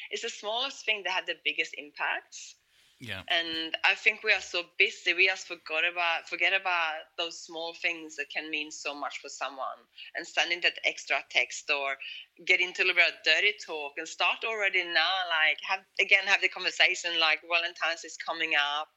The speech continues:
Speaker 1: Is there anything you would like to try or do? Or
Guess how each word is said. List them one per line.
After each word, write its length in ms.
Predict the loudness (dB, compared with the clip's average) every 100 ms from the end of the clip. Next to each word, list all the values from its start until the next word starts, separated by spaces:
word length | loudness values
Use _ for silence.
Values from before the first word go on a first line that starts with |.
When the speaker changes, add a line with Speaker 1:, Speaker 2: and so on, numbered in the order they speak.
| -16 -12 -12 -10 -8
Speaker 1:
Is 120 | 0
there 120 | 4 4
anything 460 | 2 -2 -6 -4
you 160 | -2 -4
would 160 | -4 -2
like 240 | 0 -2
to 100 | -6
try 500 | -8 -6 0 0 0
or 100 | -4 -10 -6
do? 400 | 0 2 2 0
Or 160 | -2